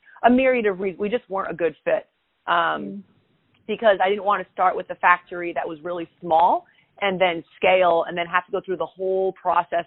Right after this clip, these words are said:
Speaker 1: again to find a new factory. So ideally, I wanted to find a well-known, high-quality, um, factory to start. And so that, it definitely took a long time, much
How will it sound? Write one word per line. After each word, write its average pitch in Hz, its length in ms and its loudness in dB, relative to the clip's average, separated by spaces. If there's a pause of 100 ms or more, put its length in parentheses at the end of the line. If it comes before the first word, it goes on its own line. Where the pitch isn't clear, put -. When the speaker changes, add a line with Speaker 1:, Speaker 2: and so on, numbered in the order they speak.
Speaker 1:
again 160 340 -4
to 156 80 -14
find 156 240 -8
a 156 80 -6
new 160 160 -6
factory. 208 640 0
So 170 140 -2
ideally, 185 480 -4
I 156 80 -2
wanted 160 260 -6
to 170 80 -12
find 160 400 -4 (420)
a 180 60 0
well-known, 170 840 0 (220)
high-quality, 170 1160 -2
um, 127 500 -14 (240)
factory 170 540 4
to 160 80 -12 (100)
start. 147 360 -2
And 151 120 -16
so 170 60 -6
that, 175 220 0
it - 260 -8
definitely 240 340 2
took 220 180 -8
a 214 40 -4
long 180 280 -2
time, 143 360 -6
much 214 160 0